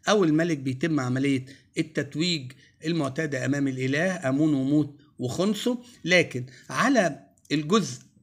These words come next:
الشمالي الغربي من، أو الج-، الشم-، الجنوب الغربي، آسف، من الصر موجود نص مهم أوي.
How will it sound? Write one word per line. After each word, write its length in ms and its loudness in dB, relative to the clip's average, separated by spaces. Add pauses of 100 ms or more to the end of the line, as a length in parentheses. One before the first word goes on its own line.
(260)
الشمالي 1000 -2
الغربي 460 -2
من، 280 2
أو 140 0
الج-، 140 -4
الشم-، 380 -2
الجنوب 380 2
الغربي، 360 2
آسف، 260 -4
من 200 4 (500)
الصر 300 0 (300)
موجود 720 0
نص 380 0
مهم 340 0
أوي. 160 -10